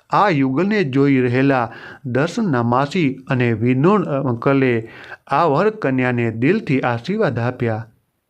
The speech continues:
"સુખી રહેજે બેટા, મા ગંગા તારું સૌભાગ્ય અખંડ રાખે." તો મિત્રો, આજની કહાની તમને કેવી લાગી, કોમેન્ટ કરીને અવશ્ય જણાવજો. અને હા મિત્રો,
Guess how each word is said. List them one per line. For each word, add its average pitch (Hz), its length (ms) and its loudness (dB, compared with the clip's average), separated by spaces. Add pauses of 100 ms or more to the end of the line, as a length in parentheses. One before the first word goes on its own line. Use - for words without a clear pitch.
(680)
"સુખી 247 320 2
રહેજે 127 440 2
બેટા, 135 440 0 (260)
મા 185 140 2
ગંગા 156 340 2
તારું 135 400 0
સૌભાગ્ય 143 500 0
અખંડ 147 460 -2
રાખે." 120 640 -2 (760)
તો 117 100 -2
મિત્રો, 123 540 0 (320)
આજની 196 340 -2
કહાની 147 380 -4
તમને 123 340 -4
કેવી 131 340 -2
લાગી, 120 460 0 (340)
કોમેન્ટ 160 420 0
કરીને 131 480 2
અવશ્ય 202 340 0
જણાવજો. 117 720 0 (260)
અને 123 160 2
હા 117 240 0
મિત્રો, 123 520 -6